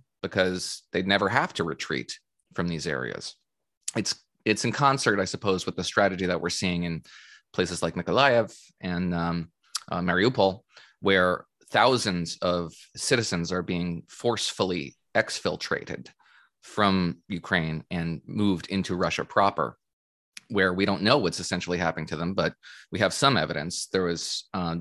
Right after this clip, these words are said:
during the siege of Mariupol, there was a very well-publicized strike on a, uh, a maternity ward, a hospital. And in that strike, you saw images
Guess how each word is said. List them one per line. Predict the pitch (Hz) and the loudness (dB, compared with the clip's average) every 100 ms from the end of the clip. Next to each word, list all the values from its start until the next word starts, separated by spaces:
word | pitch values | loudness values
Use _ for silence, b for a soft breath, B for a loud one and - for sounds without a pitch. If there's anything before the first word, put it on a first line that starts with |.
| - | 2
during | 117 113 110 | 4 4 4
the | 90 | 0
siege | - 90 85 80 - | 0 -2 -2 -4 -4
of | 87 82 82 - - _ _ _ 85 | -2 0 -2 -6 -18 _ _ _ 2
Mariupol, | 95 143 85 85 - | 4 4 4 0 -4
there | - 92 | -4 -2
was | 87 | 0
a | 80 82 95 95 | -2 -4 -8 2
very | 110 | 4
well-publicized | 107 98 95 98 90 85 80 | 6 4 4 -2 -2 -2 -4
strike | - 92 87 82 | -2 0 0 0
on | |
a, | 80 76 - | -4 -6 -4
uh, | 87 82 - | -2 -2 -4
a | 92 | -6
maternity | 85 - 101 87 | -6 0 0 0
ward, | 80 - - | -2 -6 -6
a | - | -2
hospital. | 92 85 - - - _ _ _ _ _ _ - - | -2 -2 -4 -8 -8 _ _ _ _ _ _ -18 -2
And | 101 | 0
in | 92 98 | 2 2
that | 87 | 2
strike, | - 98 87 - | 0 2 2 0
you | 85 | -2
saw | - 67 | 0 2
images | 98 92 85 82 | 0 0 -2 -4